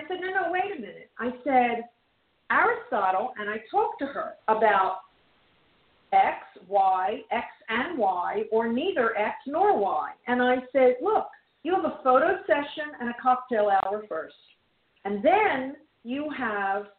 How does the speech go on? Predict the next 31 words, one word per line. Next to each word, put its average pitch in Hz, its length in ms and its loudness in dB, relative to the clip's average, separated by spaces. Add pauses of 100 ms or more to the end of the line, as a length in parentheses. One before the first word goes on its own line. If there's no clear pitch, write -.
the 262 60 -4
dance. 359 460 -4 (640)
And 269 140 -4
they're, 277 220 -6 (140)
they're 320 120 2
gonna 320 180 -2 (120)
transport 269 720 -2
you 202 420 -2 (160)
from 254 480 2
the 370 160 -2
photo 247 340 4 (100)
session 247 420 -4
and 233 100 -14
the 269 160 -14
cocktails, 185 640 -12 (560)
you 294 100 -2
know, 190 140 -4
non-alcoholic 196 760 -4
cocktails, 180 420 -6 (640)
to 247 80 -2
the, 226 200 2 (200)
to 254 160 -4
the 214 60 -10
dance, 240 340 -2 (140)
to 262 80 -6
the, 247 160 -4 (180)
to 254 80 0
the, - 600 0
uh, 208 240 4
prom 403 320 2
dance." - 260 -12